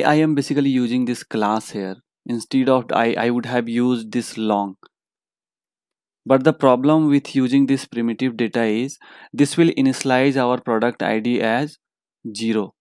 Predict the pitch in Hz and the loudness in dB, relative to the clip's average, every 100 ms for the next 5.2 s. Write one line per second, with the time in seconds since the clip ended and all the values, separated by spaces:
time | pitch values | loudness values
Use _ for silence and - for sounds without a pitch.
0 | _ - 113 123 - 110 110 120 117 107 | _ -8 -2 -2 -2 -2 0 -2 -2 -6
1 | 110 117 104 - 113 110 139 113 110 104 | -2 -2 -2 -4 -4 0 -4 -2 -4 -4
2 | 90 _ _ - 123 120 120 110 117 113 | -8 _ _ 0 2 2 0 0 -2 -2
3 | 104 101 95 - - _ _ _ - 113 | -6 -8 -10 -18 -20 _ _ _ -10 -6
4 | 120 127 135 131 120 120 120 117 147 170 | -4 0 2 2 2 0 -2 -4 -4 -6
5 | - | -6